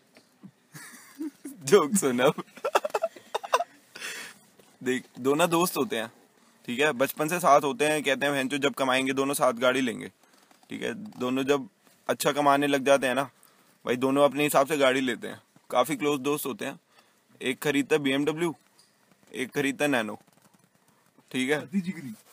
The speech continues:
Speaker 1: भाई, बहुत जिगरी। ठीक है, नैनो खरीदता।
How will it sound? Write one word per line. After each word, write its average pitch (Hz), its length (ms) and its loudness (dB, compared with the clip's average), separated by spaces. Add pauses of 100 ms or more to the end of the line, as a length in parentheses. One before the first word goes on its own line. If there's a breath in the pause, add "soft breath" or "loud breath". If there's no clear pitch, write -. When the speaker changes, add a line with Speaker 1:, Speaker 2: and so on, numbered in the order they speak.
(120)
Speaker 1:
भाई, 139 180 4
बहुत 139 280 6
जिगरी। 113 360 -6 (320)
ठीक 104 80 -10
है, 127 80 -4
नैनो 123 260 0
खरीदता। - 420 -10